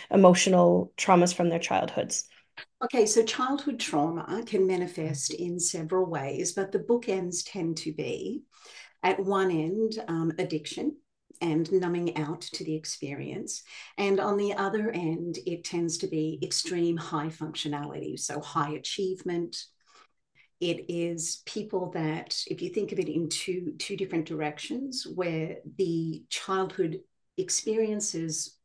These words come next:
Speaker 2: were simply too much to process, so the person numbs out.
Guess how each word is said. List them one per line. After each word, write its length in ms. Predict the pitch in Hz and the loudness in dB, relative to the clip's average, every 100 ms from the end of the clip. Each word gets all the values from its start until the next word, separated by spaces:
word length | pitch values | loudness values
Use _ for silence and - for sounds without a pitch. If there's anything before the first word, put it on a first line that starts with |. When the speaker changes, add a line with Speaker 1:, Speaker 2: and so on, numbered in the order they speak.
| _ | _
Speaker 2:
were 120 | - | -4
simply 420 | 190 190 190 190 | -2 -2 -2 -4
too 240 | 190 - 233 | -6 -2 -2
much 220 | 214 - | -2 -6
to 100 | - | -10
process, 500 | - 165 160 156 - | -8 -6 -4 -4 -4
so 100 | 160 | -4
the 80 | 156 | -6
person 480 | - 151 147 - 160 | -6 -4 -4 -2 -2
numbs 300 | 156 156 - | -2 -6 -8
out. 400 | 135 202 339 | -8 -6 -8